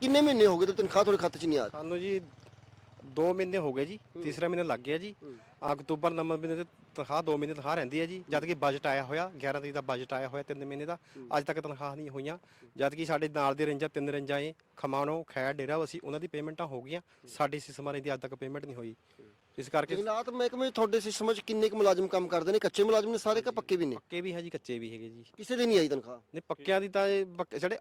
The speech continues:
Speaker 2: ਅੱਜ ਹੁਣ ਪੱਕੇ ਹੋਏ ਆ ਜੀ,
Speaker 1: ਹਾਂ।
Speaker 2: ਉਹਨਾਂ ਕੀ ਤਾਂ ਨਹੀਂ ਆਈ ਹੈਗੀ।
Speaker 1: ਹਾਂ।
Speaker 2: ਜਿਹੜੇ ਪੁਰਾਣੇ, ਉਹਨਾਂ ਸਾਨੂੰ ਪਤਾ ਨਹੀਂ ਆਈ ਕਿ ਨਹੀਂ ਆਈ, ਉਹਨਾਂ ਦਾ
Speaker 1: ਹੂੰ।
Speaker 2: ਸਾਡਾ ਸਿਸਟਮ ਉਹਨਾਂ ਨਾਲ ਹੈ ਨਹੀਂ।
Speaker 1: ਹੂੰ।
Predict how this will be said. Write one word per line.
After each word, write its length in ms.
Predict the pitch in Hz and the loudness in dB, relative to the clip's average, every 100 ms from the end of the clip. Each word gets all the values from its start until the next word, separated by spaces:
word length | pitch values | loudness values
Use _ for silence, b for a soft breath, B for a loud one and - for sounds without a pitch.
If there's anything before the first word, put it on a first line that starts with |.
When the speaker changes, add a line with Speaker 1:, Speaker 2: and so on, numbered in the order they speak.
| 156 | -2
Speaker 2:
ਅੱਜ 100 | 156 | -2
ਹੁਣ 180 | 147 175 | 0 -2
ਪੱਕੇ 280 | 190 - 185 | -2 0 0
ਹੋਏ 200 | 185 185 | 2 2
ਆ 40 | |
ਜੀ, 180 | 175 190 147 | 0 -6 -8
Speaker 1:
ਹਾਂ। 60 | |
Speaker 2:
ਉਹਨਾਂ 240 | 151 170 208 | -4 0 0
ਕੀ 100 | 202 | 0
ਤਾਂ 120 | 202 | -4
ਨਹੀਂ 120 | 233 | -2
ਆਈ 220 | 147 151 | 0 0
ਹੈਗੀ। 240 | 143 170 143 | -2 -6 -4
Speaker 1:
ਹਾਂ। 80 | 156 | 0
Speaker 2:
ਜਿਹੜੇ 160 | 185 | 0
ਪੁਰਾਣੇ, 460 | 220 180 165 170 185 | 2 2 4 4 2
ਉਹਨਾਂ 260 | 175 180 | 0 0
ਸਾਨੂੰ 240 | 190 175 175 | 0 -2 -2
ਪਤਾ 200 | 147 147 | 0 0
ਨਹੀਂ 100 | 185 156 | -2 -2
ਆਈ 180 | 135 | -4
ਕਿ 80 | 131 | -2
ਨਹੀਂ 220 | 170 139 | -6 -6
ਆਈ, 180 | 131 135 - 139 | -8 -10 -12 -8
ਉਹਨਾਂ 120 | 151 | -6
ਦਾ 40 | |
Speaker 1:
ਹੂੰ। 40 | 135 | -6
Speaker 2:
ਸਾਡਾ 160 | 143 | -6
ਸਿਸਟਮ 320 | 135 139 143 | -6 -8 -8
ਉਹਨਾਂ 140 | 143 170 | -6 -4
ਨਾਲ 140 | 170 151 | -6 -4
ਹੈ 120 | 131 | -4
ਨਹੀਂ। 120 | 127 - _ 151 | -4 -10 _ -14
Speaker 1:
ਹੂੰ। 240 | 135 | -14